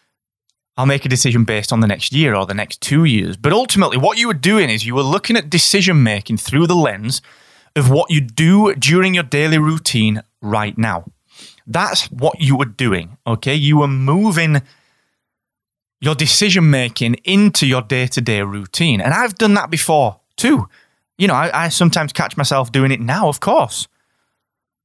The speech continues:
It's really difficult not to, because look, we're doing the things that we do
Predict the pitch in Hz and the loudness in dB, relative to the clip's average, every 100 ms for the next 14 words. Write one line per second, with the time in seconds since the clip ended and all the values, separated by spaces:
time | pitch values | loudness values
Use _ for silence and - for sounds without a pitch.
0 | _ _ 170 170 165 190 139 139 151 170 | _ _ -4 0 2 2 2 0 0 0
1 | 123 156 220 - 123 117 135 156 233 82 | 2 0 0 -2 -2 0 0 0 0 -2
2 | - 131 117 139 165 151 - 135 127 117 | -4 -4 0 2 2 0 -2 2 2 2
3 | 139 127 151 190 104 | -2 -4 -2 -2 -2